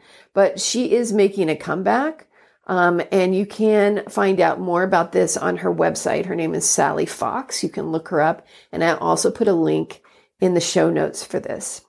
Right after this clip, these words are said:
And two, you can use naturally dyed yarn.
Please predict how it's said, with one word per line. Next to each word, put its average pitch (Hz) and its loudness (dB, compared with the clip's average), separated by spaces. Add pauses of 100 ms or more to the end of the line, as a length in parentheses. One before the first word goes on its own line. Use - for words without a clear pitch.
(1400)
And 254 0
two, 170 4
you 196 0
can 220 2
use 214 4
naturally 160 0
dyed 156 0
yarn. 151 -6